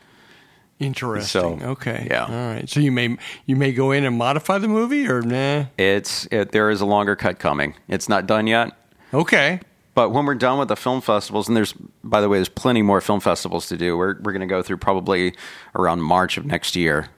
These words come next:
Speaker 2: playing film festivals.
Speaker 1: Is there a chance you could get into a, a, a South by Southwest, or is that, that ship's
Speaker 2: May-,
Speaker 1: probably, that
Speaker 2: it's
Speaker 1: ship's
Speaker 2: probably
Speaker 1: probably
Speaker 2: sailed
Speaker 1: sailed?
Speaker 2: 'cause they
Speaker 1: Yeah.
Speaker 2: want, they want a U S premiere, uh,
Speaker 1: Yeah,
Speaker 2: typically.
Speaker 1: right.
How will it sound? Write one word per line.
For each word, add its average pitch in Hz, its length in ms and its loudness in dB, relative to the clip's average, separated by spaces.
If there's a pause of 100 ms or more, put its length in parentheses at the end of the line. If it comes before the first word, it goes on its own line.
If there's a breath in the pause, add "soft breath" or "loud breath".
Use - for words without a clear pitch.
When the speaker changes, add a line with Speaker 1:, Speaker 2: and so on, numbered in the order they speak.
(120)
Speaker 2:
playing 85 240 -2
film 82 200 -4
festivals. - 600 -6 (260 loud breath)
Speaker 1:
Is 123 140 -4
there 120 120 -4
a 117 60 -6
chance 131 340 -2
you 127 100 -4
could 120 160 -10
get 123 160 -2
into 123 640 0 (300)
a, 139 40 -6
a, 127 440 -6
a 117 40 -6
South 123 300 -4
by 123 100 -4
Southwest, 135 640 -4
or 117 60 -2
is 113 80 -4
that, 123 160 -4 (320 loud breath)
that 156 240 2
ship's 156 240 2
Speaker 2:
May-, 135 120 0
Speaker 1:
probably, 147 240 2
that 165 300 2
Speaker 2:
it's 170 100 4
Speaker 1:
ship's 165 160 2
Speaker 2:
probably 175 140 4 (120)
Speaker 1:
probably - 40 2
Speaker 2:
sailed 123 180 2 (140)
Speaker 1:
sailed? 139 200 0
Speaker 2:
'cause 120 200 2
they 135 100 4
Speaker 1:
Yeah. 123 80 2
Speaker 2:
want, 117 360 0
they 123 100 4
want 117 200 4
a 101 60 4
U 98 200 4
S 98 120 0
premiere, 101 640 0
uh, 104 340 4
Speaker 1:
Yeah, 107 60 -6
Speaker 2:
typically. 123 420 2
Speaker 1:
right. 127 120 -4